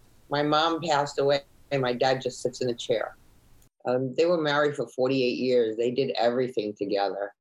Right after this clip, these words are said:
She said, "I, I, I don't, I don't know what to do." She said, "I took him to the doctor, and the doctor gave him an antidepressant, but he's still just sitting in the chair, Linda. I'm afraid he's gonna die in the chair." I said, "Well, tell me some things he used to do when he was younger."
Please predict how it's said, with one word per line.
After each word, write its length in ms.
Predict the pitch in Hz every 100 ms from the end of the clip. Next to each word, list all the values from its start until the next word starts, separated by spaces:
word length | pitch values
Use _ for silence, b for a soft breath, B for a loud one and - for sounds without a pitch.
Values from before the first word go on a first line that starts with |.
| _ _ _ _ _
She 120 | -
said, 200 | 135 147
"I, 420 | 82 147 - 101 -
I, 80 | 139
I 20 |
don't, 160 | 143 147
I 60 | 147
don't 180 | 160 160
know 100 | 156
what 140 | 151
to 100 | 151
do." 260 | 135 185 185
She 160 | -
said, 200 | 139 143
"I 100 | 135
took 220 | 139 175 160
him 100 | 170
to 80 |
the 120 | 147 139
doctor, 360 | 143 175 170
and 120 | 139
the 100 | 127
doctor 260 | 123 139 143
gave 220 | 139 143
him 100 | 143
an 160 | 143 139
antidepressant, 600 | 131 135 - 160 175 143
but 100 | 127
he's 140 | 127
still 240 | - 156 151
just 240 | 139 139
sitting 160 | 160 151
in 100 | 147
the 100 | 135
chair, 300 | - 165 156
Linda. 260 | 147 135
I'm 120 | 135 175
afraid 240 | 175 180
he's 100 | 170
gonna 240 | 165 143
die 200 | 135 139
in 140 | 175 143
the 120 | 120
chair." 480 | - 156 156 - - _ _ _ _ _ -
I 60 | 190
said, 140 | 214
"Well, 120 | 220
tell 220 | 220 254 254
me 100 | 311
some 240 | - 208
things 180 | 202 208
he 80 | 185
used 260 | 190 202
to 120 | 175 147
do 220 | 147 190
when 120 | 180
he 60 | 151
was 240 | 139 123
younger." 600 | 160 175 156 113 - 175